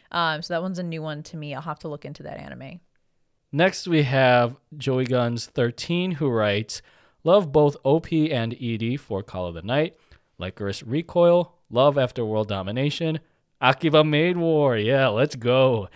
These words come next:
Speaker 2: uh, Spy Family, and ya boy Kong Ming.
Speaker 1: Those are
Speaker 2: All
Speaker 1: all fucking
Speaker 2: Yeah.
Speaker 1: fantastic. And all of them, like, almost all of those are on our list as well. See, everyone,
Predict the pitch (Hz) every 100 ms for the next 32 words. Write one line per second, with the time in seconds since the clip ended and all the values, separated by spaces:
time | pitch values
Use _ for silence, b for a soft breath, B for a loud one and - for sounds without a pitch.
0 | B B B - 107 104 - - 120 139
1 | 151 139 123 117 107 98 127 123 127 135
2 | 131 139 123 123 123 120 131 120 113 110
3 | 101 87 196 226 123 123 127 190 196 202
4 | 214 202 - - 175 175 175 165 101 -
5 | 190 160 165 170 190 190 196 247 285 262
6 | 226 160 226 190 214 277 285 190 214 202
7 | 214 196 190 180 185 185 180 165 180 180
8 | 175 170 160 160 - 247 240 240 254 285
9 | 269 269 262